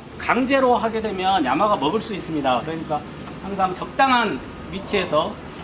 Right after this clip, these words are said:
너무 많이 조종하지 마시고, 어차피 이거 조종이 한계가 있습니다. 그래서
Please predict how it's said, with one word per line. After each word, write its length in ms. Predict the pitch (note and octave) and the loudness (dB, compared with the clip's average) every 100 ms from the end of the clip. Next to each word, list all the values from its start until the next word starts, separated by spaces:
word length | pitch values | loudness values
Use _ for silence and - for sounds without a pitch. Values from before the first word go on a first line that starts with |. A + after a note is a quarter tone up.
| - C3+ | -8 -2
너무 240 | A3 A#3+ | 2 4
많이 280 | F3+ G3+ A3 | 4 2 -2
조종하지 460 | D#3 F#3+ F#3+ E3 | -2 -2 0 0
마시고, 480 | C#3+ D3 D#3 F3 C3+ - - - - - | 0 -2 -2 -6 -8 -10 -12 -12 -12 -8
어차피 460 | - B3+ C#4 C4+ A#3+ | -4 0 0 2 2
이거 120 | B3 | 0
조종이 440 | F#3+ G#3 C#4+ C4+ | 0 0 2 2
한계가 360 | A#3+ D#4+ D4+ B3 | 2 0 -2 -2
있습니다. 360 | - F#3+ E3+ | -2 -2 -2
그래서 240 | D#3 D#3 | -2 -4